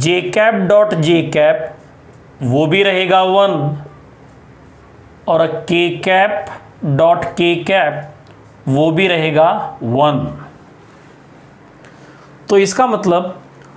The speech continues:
जो basic vector रहते हैं उनका खुद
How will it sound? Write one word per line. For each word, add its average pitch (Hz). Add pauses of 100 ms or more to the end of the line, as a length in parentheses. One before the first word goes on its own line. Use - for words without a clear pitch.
(240)
जो 185
basic 180
vector 202
रहते 185
हैं 139 (640)
उनका 180 (800)
खुद -